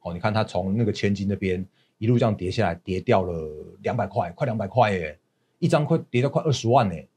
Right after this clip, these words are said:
哦，所以这种，这种个股的话，我都没有让我们的新进会员去做一个过度的追加。可是有一些就是逢高去做获利了结的动作的话是必要的。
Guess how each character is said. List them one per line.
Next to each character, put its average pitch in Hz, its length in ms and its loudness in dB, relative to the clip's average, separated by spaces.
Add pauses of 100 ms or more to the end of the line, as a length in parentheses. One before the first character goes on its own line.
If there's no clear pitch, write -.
(140)
哦， 110 80 -14
所 175 100 0
以 175 40 0
这 160 60 2
种， 113 120 0
这 - 60 -8
种 147 160 2
个 151 140 4
股 95 120 -4
的 90 80 -10
话， - 240 0 (320)
我 110 100 -4
都 151 140 2
没 151 100 2
有 98 80 2
让 107 160 0
我 85 40 -4
们 82 160 -8
的 80 280 -8 (160)
新 - 160 -4
进 120 120 2
会 101 140 0
员 85 100 -4
去 85 80 -14
做 98 160 -6
一 90 40 -6
个 85 80 -16
过 98 200 -8
度 87 120 -12
的 85 80 -18
追 85 200 -12
加。 87 220 -10 (100)
可 110 100 -8
是 147 200 0 (300)
有 117 140 4
一 - 20 4
些 139 380 4 (240)
就 139 80 -2
是 143 140 2
逢 113 220 0
高 120 160 6
去 123 140 0
做 123 140 2
获 117 120 2
利 110 120 2
了 85 100 -2
结 80 60 -8
的 87 60 -4
动 98 160 0
作 92 120 -2
的 85 60 -8
话 95 100 -4
是 95 80 -8
必 92 200 -4
要 87 200 0
的。 - 160 -18